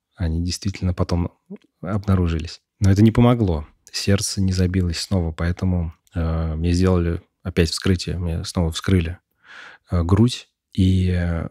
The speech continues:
врач стал делать прямой массаж сердца. Он, э, стал кулаком сжимать, ну, рукой сжимать сердце у меня в груди для того, чтобы оно забилось и для того, чтобы качать кровь.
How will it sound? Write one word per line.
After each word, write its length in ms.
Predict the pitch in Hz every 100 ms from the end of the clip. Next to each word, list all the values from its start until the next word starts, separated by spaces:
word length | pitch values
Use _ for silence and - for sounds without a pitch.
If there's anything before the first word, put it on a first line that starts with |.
| _
врач 580 | 98 90 98 101 - - _ _ _ _
стал 440 | - - 98 92 85
делать 360 | 95 90 -
прямой 300 | - 101 98
массаж 380 | 85 78 73 -
сердца. 500 | - 71 - - 107 _ _ _ _ -
Он, 420 | 90 87 87 82
э, 380 | 80 78 76 - _ _ _ -
стал 320 | - 85 90 _
кулаком 760 | - 104 90 - 104 113 117 - -
сжимать, 600 | 85 82 85 92 107 -
ну, 160 | 104 85
рукой 340 | - 107 113
сжимать 420 | 107 87 95 95 -
сердце 400 | - - - 90
у 40 |
меня 140 | 87
в 60 | 82
груди 480 | 85 87 101 131 - _ _ -
для 140 | 95
того, 320 | - 85 95
чтобы 420 | 113 - 95 87 85
оно 220 | 85 85
забилось 680 | 78 76 95 123 98 - -
и 140 | 101
для 160 | 90 85
того, 220 | 85 98
чтобы 420 | - 85 85 82
качать 380 | - 82 - 82
кровь. 420 | - 95 123 -